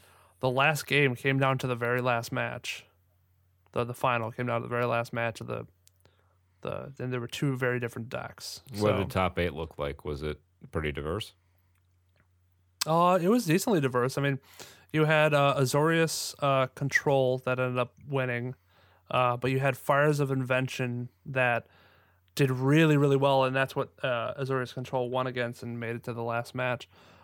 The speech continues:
Speaker 1: But you had him, them going against, uh, all different kinds of, uh, decks. I think Fires of Invention was a little bit more popular, but you, you had a few,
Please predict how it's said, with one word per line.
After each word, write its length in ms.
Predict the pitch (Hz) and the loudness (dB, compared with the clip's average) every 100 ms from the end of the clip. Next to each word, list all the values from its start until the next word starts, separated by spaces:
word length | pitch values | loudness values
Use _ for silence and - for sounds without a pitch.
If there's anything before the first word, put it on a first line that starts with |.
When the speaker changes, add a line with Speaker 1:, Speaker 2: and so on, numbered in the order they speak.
| _ - | _ -8
Speaker 1:
But 460 | 135 127 120 - | 2 2 2 0
you 100 | 135 | -4
had 160 | 127 127 | 0 0
him, 160 | 127 | 0
them 200 | 123 127 | -2 -4
going 260 | 123 131 131 | 0 0 0
against, 540 | 127 123 120 - - - | 0 -2 -2 -10 -12 -8
uh, 340 | 131 123 113 | -4 -4 -4
all 160 | - 131 | -4 -4
different 260 | 131 127 127 | -4 -6 -6
kinds 240 | 123 120 | -4 -4
of, 220 | 113 113 - _ _ _ _ _ - | -8 -10 -14 _ _ _ _ _ -16
uh, 200 | - 131 131 | -12 -12 -8
decks. 520 | 131 117 - - - _ _ _ | -6 -6 -8 -18 -20 _ _ _
I 80 | - | 2
think 160 | 170 180 | 4 4
Fires 300 | 202 196 190 | 4 4 4
of 80 | 165 | 2
Invention 340 | 165 165 165 | 2 2 2
was 140 | 143 | 2
a 40 | 135 | 2
little 160 | 135 139 | 0 2
bit 40 | |
more 220 | 135 127 _ _ | 2 0 _ _
popular, 760 | - - 131 139 165 170 170 175 | -10 -2 0 0 -2 -2 -2 -4
but 320 | 160 127 113 - _ _ _ _ _ _ _ _ _ _ _ _ _ _ - | -2 0 -2 -4 _ _ _ _ _ _ _ _ _ _ _ _ _ _ -10
you, 100 | 165 | -8
you 160 | 156 180 | -4 -2
had 120 | 196 | 0
a 80 | 180 | -2
few, 400 | - 175 165 | -4 -6 -6